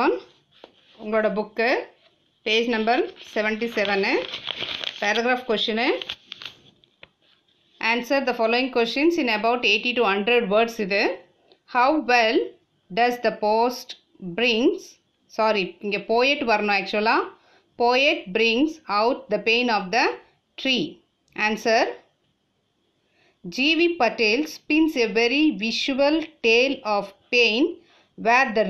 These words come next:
reader can almost feel the hack made at the tree. The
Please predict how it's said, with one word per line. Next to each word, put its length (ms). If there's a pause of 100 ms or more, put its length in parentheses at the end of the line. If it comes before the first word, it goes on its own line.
reader 380 (220)
can 160 (160)
almost 480 (140)
feel 240 (140)
the 100 (680)
hack 300 (840)
made 280
at 160
the 80 (140)
tree. 220 (840)
The 140